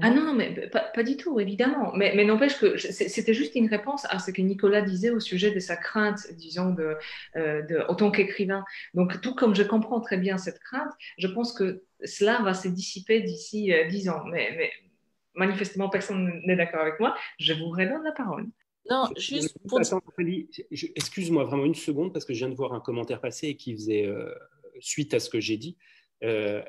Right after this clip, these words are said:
Speaker 4: euh, quelqu'un qui nous écoute dit, euh, « Ça ressemble quand même un peu à On peut plus rien dire. » Alors, je peux pas laisser passer ça parce que, euh,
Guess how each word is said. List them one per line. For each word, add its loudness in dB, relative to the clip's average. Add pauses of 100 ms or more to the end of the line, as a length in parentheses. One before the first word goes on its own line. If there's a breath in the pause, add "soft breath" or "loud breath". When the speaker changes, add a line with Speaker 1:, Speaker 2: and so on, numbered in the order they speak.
(480)
Speaker 4:
euh, -2 (1040)
quelqu'un -4
qui -4
nous 0
écoute -2
dit, 0
euh, « 6 (240)
Ça -10
ressemble 0
quand 0
même 0
un -2
peu 2
à -4
On 2
peut 2
plus 2
rien 2
dire. » -8 (680 soft breath)
Alors, 2
je -2
peux 2
pas 4
laisser 2
passer 0
ça -2
parce -6
que, 2
euh, 0